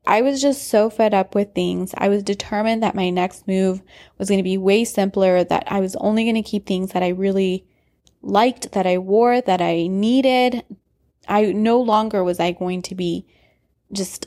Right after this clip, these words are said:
hauling stuff around with me. Like, what was the point?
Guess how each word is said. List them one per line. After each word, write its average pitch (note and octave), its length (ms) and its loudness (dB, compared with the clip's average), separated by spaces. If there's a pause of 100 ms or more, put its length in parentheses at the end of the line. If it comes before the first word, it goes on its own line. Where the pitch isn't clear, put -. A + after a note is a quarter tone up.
hauling G#3 760 0
stuff - 380 -2
around F3+ 440 -2
with F3+ 160 -2
me. F#3 260 -4
Like, G#3+ 260 -4
what A3+ 300 0
was B3 200 -2
the A#3 100 -2
point? G3 720 -8